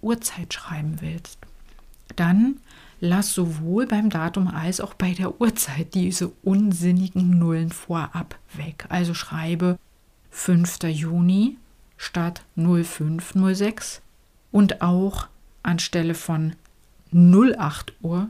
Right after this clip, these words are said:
schreibe bitte acht Uhr, einfach ohne die Null. Deine Leser werden es dir danken und es sieht im Übrigen auch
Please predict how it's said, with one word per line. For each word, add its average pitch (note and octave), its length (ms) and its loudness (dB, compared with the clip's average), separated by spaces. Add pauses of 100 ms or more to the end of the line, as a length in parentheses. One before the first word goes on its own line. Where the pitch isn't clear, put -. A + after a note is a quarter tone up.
(120)
schreibe E3 320 -6
bitte E3+ 240 -8 (380)
acht - 560 -6 (240)
Uhr, D#3+ 380 2 (140)
einfach D3+ 360 -6
ohne D#3+ 260 -4
die D#3 120 -6
Null. E3 260 -4
Deine D#3+ 260 -4
Leser A#3 560 0
werden E3+ 200 -2
es D#3+ 100 -6
dir E3+ 140 -4
danken F3 460 -4
und C#4 300 2 (520)
es C#4 320 0
sieht G#3+ 260 -2 (100)
im F#3+ 180 2
Übrigen F3+ 520 -4
auch E3+ 180 -8